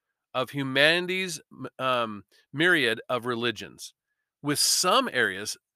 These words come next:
suffering genocide." Now, a new and unsurprisingly ignored <laughs> report from Open Doors U S A qualifies the worst perpetrators of anti-Christian, um,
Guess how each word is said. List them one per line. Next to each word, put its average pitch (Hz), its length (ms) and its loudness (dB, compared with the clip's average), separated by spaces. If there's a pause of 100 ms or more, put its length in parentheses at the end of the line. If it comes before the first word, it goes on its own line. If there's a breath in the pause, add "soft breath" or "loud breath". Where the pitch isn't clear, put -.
(200)
suffering 131 680 -2
genocide." 101 640 -8 (960)
Now, 160 340 2
a 135 120 -2
new 143 640 -2
and 113 500 -4 (320)
unsurprisingly 127 840 -2
ignored 160 540 4 (120)
<laughs> 117 120 -6
report 160 540 4 (520 loud breath)
from 156 220 4
Open 165 260 2
Doors 147 280 4
U 147 100 4
S 131 140 2
A 196 140 0
qualifies 170 840 2 (360 soft breath)
the 147 140 2
worst 165 640 0 (260)
perpetrators 156 1000 0 (340 soft breath)
of 135 280 2 (160)
anti-Christian, 160 1120 -2 (580)
um, 113 520 -4